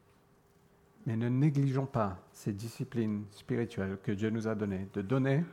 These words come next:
aux pauvres, de jeûner, de prier. Et juste pour terminer, quelques, quelques pensées sur l'argent.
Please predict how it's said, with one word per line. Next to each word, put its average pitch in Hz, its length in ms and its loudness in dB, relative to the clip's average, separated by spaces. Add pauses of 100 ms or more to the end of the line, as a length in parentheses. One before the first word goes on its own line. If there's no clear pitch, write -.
(260)
aux 139 100 4
pauvres, 104 520 0 (480)
de 113 100 -2
jeûner, 107 480 0 (280)
de 202 60 -6
prier. - 380 -6 (1700)
Et 120 80 2
juste 160 220 2
pour 147 120 0
terminer, 131 380 6
quelques, 151 540 6 (1600)
quelques 127 840 6 (1400)
pensées 131 380 4
sur - 180 -2
l'argent. 101 380 0